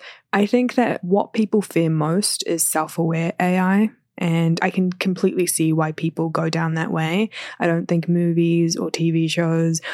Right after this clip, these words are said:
or books help with that in terms of taking, like, a potential fear and running with it and creating entire things around it. Don't think that helps. I personally don't think that that will happen. I think humans,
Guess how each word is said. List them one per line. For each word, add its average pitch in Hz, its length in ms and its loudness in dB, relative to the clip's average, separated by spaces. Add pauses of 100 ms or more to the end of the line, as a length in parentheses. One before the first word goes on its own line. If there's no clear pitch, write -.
(120)
or 165 560 0
books - 540 -2
help - 360 -2
with 175 140 -4
that 180 300 0
in 165 160 2
terms 160 280 0
of 160 120 -2
taking, 165 360 -2
like, 160 380 -4
a 170 180 -2
potential 165 600 -4
fear 160 400 0
and 156 180 0
running 160 260 2
with 170 160 -2
it 196 260 2
and 165 120 -2
creating 156 420 0
entire 151 380 -2
things 160 420 -4
around 165 280 0
it. 202 240 -2
Don't 185 200 -6
think 175 200 -6
that 180 160 -2
helps. 202 480 -2 (400)
I 190 160 0
personally 190 480 2
don't 160 480 0
think 254 560 0 (100)
that 226 160 -2
that 233 160 2
will 226 140 4
happen. 233 480 2 (320)
I 185 80 0
think 185 240 -2
humans, 170 720 0